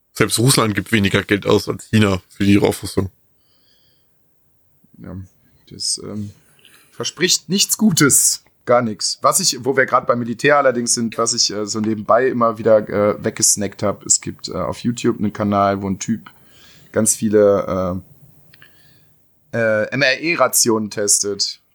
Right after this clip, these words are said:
Speaker 2: Da hab ich im Moment so eine ganz komische,
Speaker 1: Ah,
Speaker 2: so eine
Speaker 1: ah,
Speaker 2: ganz
Speaker 1: das ist ein Deutscher, ein
Speaker 2: Ja.
Speaker 1: Deutscher mit einem Bart.
Speaker 2: Ja.
Speaker 1: Den guck ich auch immer. Wie heißt du denn?
Speaker 2: Äh.
Speaker 1: Ach, er nennt, sein Bauch nennt er immer Bodo.
Speaker 2: Genau. Ronny heißt der, glaub ich.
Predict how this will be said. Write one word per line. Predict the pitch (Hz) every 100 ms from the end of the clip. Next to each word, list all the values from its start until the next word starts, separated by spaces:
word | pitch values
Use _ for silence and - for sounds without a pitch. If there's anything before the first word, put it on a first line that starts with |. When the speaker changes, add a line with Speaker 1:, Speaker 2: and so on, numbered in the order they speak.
| -
Speaker 2:
Da | 107 104
hab | 113
ich | 117 -
im |
Moment | 107 104 110 113
so | 107
eine | 104
ganz | 117 -
komische, | - 135 139
Speaker 1:
Ah, | 123 123 123 120 -
Speaker 2:
so | - 127
eine | 123
Speaker 1:
ah, | 113
Speaker 2:
ganz | 113
Speaker 1:
das | 104
ist | 107
ein | 104
Deutscher, | 120 131 - 139 123
ein | 123
Speaker 2:
Ja. | 123
Speaker 1:
Deutscher | 131 139
mit | 123 113
einem | 107
Bart. | 117 147 156 -
Speaker 2:
Ja. | 143 131 127 131 _ _ _ _ - - -
Speaker 1:
Den | 113
guck | 131
ich | -
auch | 120 104
immer. | 107
Wie | 104
heißt | 120 -
du | 110
denn? | 107 101 - _ _ _ _
Speaker 2:
Äh. | 110 110 107 101 101
Speaker 1:
Ach, | 120 117 113 -
er | 120
nennt, | 120 147
sein | - 127 110
Bauch | 120 139
nennt | 123 123
er | 131
immer | 117
Bodo. | 110 113 113 110 104
Speaker 2:
Genau. | 143 147 123 113 113 _ _ _
Ronny | 143 196 147
heißt | 117 113 123
der, | 107
glaub | 110 110
ich. | 107 104 - -